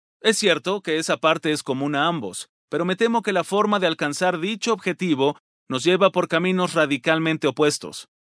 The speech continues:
Ustedes pretenden imponer la idea de que lo mejor de México es solamente arena y mar, dos elementos que, por cierto,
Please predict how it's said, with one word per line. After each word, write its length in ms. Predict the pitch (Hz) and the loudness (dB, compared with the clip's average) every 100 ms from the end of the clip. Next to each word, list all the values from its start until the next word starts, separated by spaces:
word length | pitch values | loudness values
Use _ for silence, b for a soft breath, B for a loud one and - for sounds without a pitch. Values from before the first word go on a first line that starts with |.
| _ _ _ _ _ | _ _ _ _ _
Ustedes 500 | 113 117 165 180 180 | -14 0 4 4 4
pretenden 440 | - 156 175 185 180 | 0 0 0 0 0
imponer 400 | 165 151 165 165 | -2 0 0 2
la 100 | 151 | 2
idea 360 | 147 170 185 | 4 4 4
de 140 | 175 139 | 0 -2
que 120 | 131 | -4
lo 100 | 123 | -4
mejor 360 | 120 117 156 151 | -4 -2 -2 0
de 100 | 147 | 0
México 580 | 165 151 147 143 147 | -2 -2 -4 -2 0
es 80 | 143 | 0
solamente 640 | - 143 139 151 156 143 127 | -2 -2 -2 -4 -6 -2 -2
arena 460 | 120 143 147 143 | 0 -2 -2 -4
y 60 | 135 | -2
mar, 380 | 160 147 117 _ _ _ _ | 0 0 -2 _ _ _ _
dos 180 | 120 156 | -6 -2
elementos 460 | 143 151 165 180 | -2 -2 -2 -4
que, 240 | - 131 107 | -2 -4 -2
por 180 | 104 98 | -6 -2
cierto, 560 | 190 208 180 139 156 | 2 2 2 -2 -4